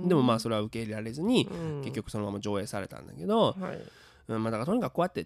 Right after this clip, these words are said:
Speaker 1: 治安の悪化っていうのは歴史的に見ても非常に大きな課題として、
Speaker 2: うん。
Speaker 1: まあ、横たわってきたシカゴという街なわけですよ。そしてその中には必ず白と黒の分断が組み込まれているということが非常に重要で、
Speaker 2: うん。
Speaker 1: で、まあ、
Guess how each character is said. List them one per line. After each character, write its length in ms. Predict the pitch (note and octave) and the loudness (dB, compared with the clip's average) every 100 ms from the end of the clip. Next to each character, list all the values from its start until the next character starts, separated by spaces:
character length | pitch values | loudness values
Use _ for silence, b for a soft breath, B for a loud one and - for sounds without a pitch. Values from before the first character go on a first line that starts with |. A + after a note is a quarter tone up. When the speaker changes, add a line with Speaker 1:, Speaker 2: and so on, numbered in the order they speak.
| - | -4
Speaker 1:
治 200 | - A3 | 0 2
安 200 | A3+ A3+ | 2 0
の 160 | G3 | 0
悪 100 | G#3 | -6
化 140 | - G#3+ | -4 -4
っ 40 | |
て 120 | - | -2
い 20 | G2+ | -4
う 40 | |
の 20 | |
は 40 | F2+ | -4
歴 220 | C#3+ G3+ | -4 -2
史 60 | G#3 | 0
的 160 | G#3 | 2
に 80 | G#3 | 2
見 80 | G3+ | 2
て 80 | G#2 | 0
も 80 | |
非 140 | C3 D#3+ | 2 6
常 160 | G#3 | 8
に 80 | A3 | 8
大 120 | A#3 | 6
き 140 | - A#2 | 4 -4
な 100 | A2 | -6
課 140 | - A#2 | -8 -2
題 180 | A#2 A#2+ | 0 0
と 140 | A2 | -4
し 100 | - | -4
て、 320 | F3 D#3 G#2+ | 2 4 4
Speaker 2:
う 60 | G#2+ | 0
ん。 40 | |
Speaker 1:
ま 20 | G#2 | -2
あ、 40 | |
横 120 | E3+ | -2
た 140 | D#3+ A2+ | 0 0
わ 100 | A2+ | -2
っ 20 | |
て 140 | D#3 | -6
き 100 | A#2 | -12
た 200 | - G2 | -6 -6
シ 100 | - | -2
カ 120 | - D3 | 0 0
ゴ 120 | A#2 | 0
と 80 | G2+ | -4
い 20 | |
う 40 | |
街 280 | A2 C#3+ - | -4 -4 0
な 100 | C3 | 0
わ 60 | - | -2
け 120 | F#2 | -8
で 80 | - | -10
す 120 | - | -10
よ。 120 | - _ - | -12 _ -4
そ 100 | F3+ | 0
し 60 | |
て 80 | G3 | 2
そ 120 | - B3 | 6 6
の 80 | |
中 240 | G3+ - F#3 | 6 4 4
に 100 | C3 | 4
は 80 | - | 2
必 160 | - A3+ A#3+ A#3 | 0 2 4 4
ず 260 | A#3+ G3+ F#2+ | 4 4 4
白 380 | - B3 C4 - | 4 8 8 8
と 100 | C#3 | 6
黒 240 | F#3+ F3 | 8 8
の 140 | D3 | 6
分 240 | A#2 C#3 D3 | 6 6 8
断 160 | D#3 | 6
が 80 | D#3 | 4
組 180 | - B2+ | 4 4
み 80 | B2+ | 6
込 80 | C#3 | 4
ま 100 | C#3 | 4
れ 80 | |
て 80 | C#3 | 4
い 80 | D#3+ | 2
る 120 | F#3+ | 2
と 100 | F3+ | 2
い 20 | |
う 40 | A#2+ | 0
こ 80 | A#2 | 0
と 80 | |
が 80 | G#2+ | -2
非 120 | A2+ | -2
常 140 | A2 G#2+ | -2 -2
に 100 | G#2+ | -2
重 160 | G#2 | 0
要 200 | G2 F2+ | 0 0
で、 260 | B2+ C3+ G2+ | 4 6 6
Speaker 2:
う 40 | - | 2
ん。 500 | E3+ D#3 D3 D#3 - _ _ _ | -4 -6 -8 -12 -16 _ _ _
Speaker 1:
で、 380 | C3+ B2 A#2 - - | 2 4 4 2 -6
ま 360 | B2+ E3 G#2 | 2 4 4
あ、 60 | - | 2